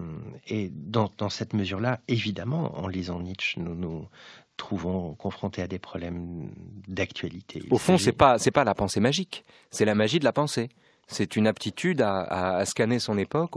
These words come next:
Speaker 2: au point d'y voir, euh, ce qu'elle, ce qu'elle porte en germe. On n'est pas chez Nostradamus, on est juste, euh, devant un homme qui a, euh, un microscope et un télescope à la fois, qui voit les choses d'en haut et de très près.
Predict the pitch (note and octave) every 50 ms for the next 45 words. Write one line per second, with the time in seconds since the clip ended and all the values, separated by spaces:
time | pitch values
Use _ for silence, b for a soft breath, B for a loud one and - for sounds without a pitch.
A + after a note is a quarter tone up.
0 | - - A#2+ F#2+ - C#3 D3+ C#3 A2+ G#2+ G#2+ G2 A2 B2+ D3 E3 E3 C#3 - B
1 | B B B B B G#2 G2+ F#2+ F#2 - - G2 - - G2 F#2+ F2+ F2+ F2 -
2 | - - G#2+ F2+ - F#2 F2+ F2 - A2 G2 - - - G2 G2 G2+ A#2 D#3+ E3
3 | C#3 G#2+ F#2+ F2 E2+ B B B B B - G2 F#2 F#2 - - A#2 A2 - -
4 | F#2 F#2 F2+ - - - F2+ G2+ A#2 D#3 E3+ C#3 - - - F2+ F2 F2+ E2+ F2
5 | E2+ E2+ G#2+ B2 B2+ - - - - F#2+ F2 E2+ - B B B B B B -
6 | F2 F2+ F2 F2 F#2 A#2+ C#3 C3+ B2 - - F#2+ F#2+ G2+ G2+ F#2 E2+ D#2+ B B
7 | B B B - F#2 F#2 G#2 A2 - - A2 G2+ - - - D3+ D3 - - -
8 | D3+ C3+ A#2+ A2+ - - G#2+ G2+ G2 - - - C#3 - - G#2+ A2+ A2+ - -
9 | D#3+ C#3+ B2 - - F2+ F#2 F2+ F#2 F2+ - - A2+ B2 G#2 G2 F#2+ F#2+ G2+ A2+
10 | B2 B2 A2 G#2 G2 - - A2 - - - G#2 G2